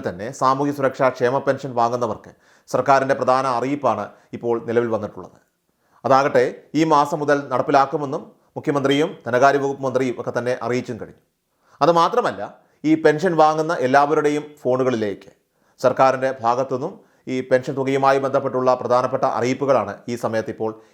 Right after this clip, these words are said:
എത്തിച്ചേർന്നിട്ടുണ്ടാവുക. എല്ലാ പെൻഷൻ ഉപഭോക്താക്കളും അതുകൊണ്ട് തന്നെ ഈ കാര്യങ്ങൾ തീർച്ചയായിട്ടും നിങ്ങളൊന്ന് ശ്രദ്ധിക്കുക. നിങ്ങളുടെ സുഹൃത്തുക്കളിലേക്കും ഗ്രൂപ്പുകളിലേക്കും എല്ലാം തന്നെ മറക്കാതെ ഒന്ന് ഷെയർ ചെയ്യുക. പെൻഷൻ വർധനവ് ലഭിക്കേണ്ടവർക്കൊക്കെയുള്ള മെസ്സേജാണ് ഇപ്പോൾ അത്തരത്തിൽ ഫോണുകളിലേക്ക് എത്തിച്ചേർന്നിട്ടുള്ളത്.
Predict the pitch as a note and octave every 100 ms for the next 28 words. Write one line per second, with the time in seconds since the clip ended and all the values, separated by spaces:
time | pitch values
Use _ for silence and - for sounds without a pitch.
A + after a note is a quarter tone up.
0 | - A2+ A#2 G#2+ G#2 F#2+ F2+ E2+ - _
1 | _ _ _ _ _ B2+ C#3 D3 C#3 C3
2 | C3 C3+ C3 D3 C#3+ C3 A#2+ D3 D3+ B2+
3 | A#2+ A#2+ A#2+ A#2 A2+ B2 B2+ A2+ A2+ A2
4 | A2+ - - G#2 A2+ B2+ G#3+ - _ _
5 | - C#3+ C#3+ C#3+ C3+ C#3+ C#3 C3+ B2 A#2+
6 | A#2+ B2+ A#2+ A2+ A2+ A2+ A2 A2 A2 A2
7 | A2 G#2+ - - A#2 A#2 G2 F2 _ _
8 | _ _ _ - C3+ C3 D3 C3+ C#3+ C#3+
9 | C3 B2+ C#3+ C#3 C#3 C3+ C3 B2+ B2 B2
10 | B2 B2+ - A#2+ A2+ C#3+ C3 A2 G#2 A#2
11 | A2+ A2+ G#2+ G#2+ A2+ A2 A2 A2 _ _
12 | A#2 A#2 A#2 A2+ A2 - - G2 G#2 F#2+
13 | F#2+ -